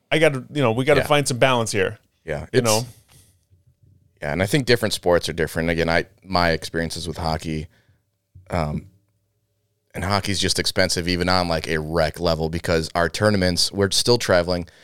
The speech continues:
Speaker 2: and that's, again, the fun versus the win. You're gonna drive three and a half hours to go play a tournament for fun.
Speaker 1: Yep.
Speaker 2: You know, and then you're gonna get your ass kicked. It, it's not fun then. You know,
Speaker 1: Mm-hmm.
Speaker 2: if you drive that far and you pay that much money to get into the tournament, you're staying, it's like,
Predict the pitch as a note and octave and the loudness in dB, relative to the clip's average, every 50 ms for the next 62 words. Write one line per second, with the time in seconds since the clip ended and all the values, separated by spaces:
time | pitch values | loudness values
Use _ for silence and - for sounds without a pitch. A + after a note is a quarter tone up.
0 | - - - G2+ A2 G#2 - G2 F#2+ A2 A2 F2 D#2 D#2 - - - G2+ G2 F#2+ | -16 -6 0 2 2 2 2 0 0 0 0 0 0 -2 -2 0 2 2 2 2
1 | F2+ F2+ F2 - - E2+ E2+ E2 E2 - _ - F#2 D#2+ E2 G#2 G#2 F2 E2 D#2+ | 2 0 0 0 0 -2 -2 -2 -6 -8 _ -4 -4 0 0 2 2 0 0 -2
2 | - _ - - - _ _ _ _ _ _ _ _ _ _ _ _ _ _ _ | -6 _ -16 -20 -20 _ _ _ _ _ _ _ _ _ _ _ _ _ _ _
3 | _ _ _ _ _ _ _ _ _ - B2 B2+ B2+ A#2 G2+ F2+ G#2+ G#2 G#2+ A2 | _ _ _ _ _ _ _ _ _ -4 0 2 2 2 2 2 4 6 8 8
4 | A2 G2+ F2 - - _ _ _ _ _ _ - - - B2 B2+ A#2+ A2 G2 G#2 | 8 6 4 -2 -12 _ _ _ _ _ _ -18 -8 -2 0 2 2 2 2 2
5 | G#2 G2+ - - G2 G2+ A2 A2 G2 E2+ - F#2+ F#2+ F#2+ F#2 - - G2 F2+ E2 | 0 0 2 2 4 4 6 4 4 2 0 2 2 2 2 4 4 2 2 2
6 | - - A2 B2 A#2+ G2 F2+ E2+ F2 F2+ - _ _ _ _ _ _ _ _ _ | 2 2 2 4 4 4 4 2 2 0 -2 _ _ _ _ _ _ _ _ _
7 | _ - - F#2 E2 - - F#2 F2 G2 B2 D#3+ D#3 - _ _ - A2+ A2+ G#2+ | _ -6 -2 -2 -2 0 0 2 2 4 2 2 -2 -6 _ _ -2 0 0 0
8 | - _ _ _ _ _ _ - F#2 F2 E2 D#2 D2+ D2+ - _ _ _ _ - | -2 _ _ _ _ _ _ -6 -4 -2 -2 -2 -4 -8 -12 _ _ _ _ -6
9 | - G2+ G2 G2 G2 F#2+ G#2 G2 G2 F#2+ F2+ F2+ F2+ F#2 G2 A2 A#2 - - - | -2 0 0 0 0 0 0 0 0 0 0 2 2 4 4 2 0 0 -2 -2
10 | E2+ F2 E2+ - - - D#2+ - - F#2+ E2+ - - - G#2+ C#3+ - - - - | -2 -2 -2 -4 -4 -6 -4 -4 -4 -4 -4 -4 -2 0 0 0 0 -2 -4 -6
11 | D2+ - - - A1+ B1+ - G2+ - _ _ _ _ _ - - - D2+ E2 D#2 | -6 -6 -6 -6 -6 -6 -8 -8 -10 _ _ _ _ _ -8 -4 -2 -2 0 -2
12 | - - - G#2 G#2+ A2 G#2+ G#2+ G2+ A#2 A2 G#2 F2+ - - - F2+ E2+ E2+ F2 | -2 -2 -2 -2 -2 2 2 4 4 4 4 4 2 2 2 0 0 2 2 0
13 | E2+ F2 E2+ - G2 F#2+ F#2+ F#2+ G2 F2+ - F2 F#2 - - F2+ F2 F2 E2 E2+ | 0 -2 -4 -4 0 0 2 2 2 2 2 0 -2 -2 -2 -2 -2 -2 -2 -2
14 | F2+ F2+ F2+ F#2 F2+ E2+ E2 - F#2 F2+ E2+ E2+ E2 E2+ E2 - E2 F2 - - | -2 -2 0 0 -2 -2 -2 -2 -4 -2 -2 -2 -4 -4 -6 -6 -6 -6 -6 -4
15 | - F#2 F2 E2+ F2 F2 - - E2 E2 D#2+ - | -4 -4 -4 -2 -4 -4 -4 -4 -4 -4 -4 -6